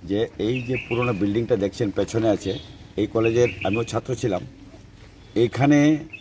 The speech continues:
রাতের বেলায় অনেক অসামাজিক কাজ হয়, এখানে নেশা সেবন করা হয়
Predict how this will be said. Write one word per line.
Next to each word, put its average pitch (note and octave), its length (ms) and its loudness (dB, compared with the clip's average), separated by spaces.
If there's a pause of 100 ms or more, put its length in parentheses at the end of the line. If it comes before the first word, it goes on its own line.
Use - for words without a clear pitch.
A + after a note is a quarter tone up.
(420)
রাতের C#3+ 380 4
বেলায় A2+ 360 4 (440)
অনেক C#3 480 2
অসামাজিক B2 600 0
কাজ G#2 240 4
হয়, F#2+ 220 -2 (540)
এখানে A2+ 460 0 (520)
নেশা A2 380 4
সেবন B2+ 380 4
করা A2 260 4
হয় G2 220 -2